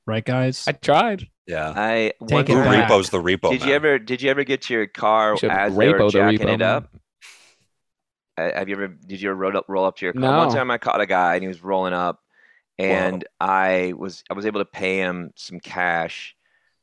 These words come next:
Speaker 4: to put it down, and it was the most frustrated. I was so mad, but you,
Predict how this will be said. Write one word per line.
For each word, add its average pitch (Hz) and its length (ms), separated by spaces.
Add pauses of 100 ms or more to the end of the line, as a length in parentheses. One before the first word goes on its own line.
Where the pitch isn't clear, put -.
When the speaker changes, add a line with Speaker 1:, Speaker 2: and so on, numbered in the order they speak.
(120)
Speaker 4:
to - 100
put 95 180
it 87 100
down, 82 460
and 90 100
it 82 100
was 87 200
the 90 120
most 92 400
frustrated. 95 800
I 92 100
was 98 200
so 101 420
mad, 98 440
but 92 220
you, 95 140